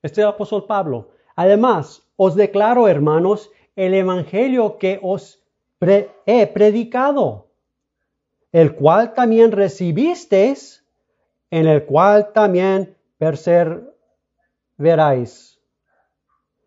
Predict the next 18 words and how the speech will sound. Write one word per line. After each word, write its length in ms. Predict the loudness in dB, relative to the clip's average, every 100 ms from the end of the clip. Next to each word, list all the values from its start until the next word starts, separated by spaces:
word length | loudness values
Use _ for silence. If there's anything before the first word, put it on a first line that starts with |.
| _ _ _ _
por 260 | 2 4 4
el 220 | 2 0
cual 500 | -2 2 4 2 0
asimismo, 1000 | -6 -6 -2 0 2 0 2 2 2 0 -16 _ _
si 260 | -8 -6
retenéis 960 | -2 -2 -2 -4 -2 0 0 0 -2 -8
la 220 | -6 -4
palabra 640 | -4 -2 0 2 4 4 0
que 160 | -6
os 240 | -4 -8 -6
he 160 | -4
predicado, 720 | -4 -4 -4 -4 -2 0 0 -2
sois 320 | -6 -10 -4
salvos, 520 | -2 0 -2 -4 -10 _ _ _ _ _
si 260 | _ -6 -2
ni, 360 | 0 -2 -6 -14
si 240 | -10 -4
no 500 | -2 0 0 -2 -10